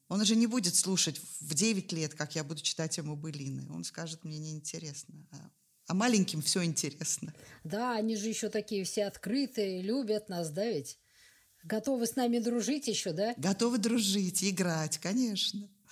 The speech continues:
Speaker 1: Поэтому хочу остаться при маленьких.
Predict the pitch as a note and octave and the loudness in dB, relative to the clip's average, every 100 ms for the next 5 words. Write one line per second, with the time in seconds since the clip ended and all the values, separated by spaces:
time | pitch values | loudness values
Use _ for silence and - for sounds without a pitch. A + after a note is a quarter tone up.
0 | - - - D#3 F3 G3+ G3+ F3+ F3 G3+ | -14 -14 -6 -2 0 0 -2 -4 -2 -4
1 | - - - G3 A3+ A3+ - G3 A3 F#3 | -6 -4 0 2 2 2 4 4 2 4
2 | G3+ F#3 E3 E3+ F3 - | 4 6 4 2 0 -2